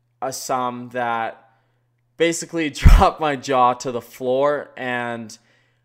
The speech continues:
I was nothing but grateful and thankful. And I was also curious as to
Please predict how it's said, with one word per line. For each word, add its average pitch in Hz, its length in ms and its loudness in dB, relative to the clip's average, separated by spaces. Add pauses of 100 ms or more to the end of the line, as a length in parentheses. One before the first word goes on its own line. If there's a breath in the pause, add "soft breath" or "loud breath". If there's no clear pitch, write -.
(180)
I 131 140 -2
was 139 160 -6
nothing 139 420 -6
but 127 380 -4
grateful 127 680 -6
and 117 180 -14
thankful. 135 800 -8 (520 loud breath)
And 131 480 -6 (260)
I 135 80 -2
was 139 120 -4
also 160 480 -4
curious 156 540 -6
as 123 340 -6
to 123 500 -12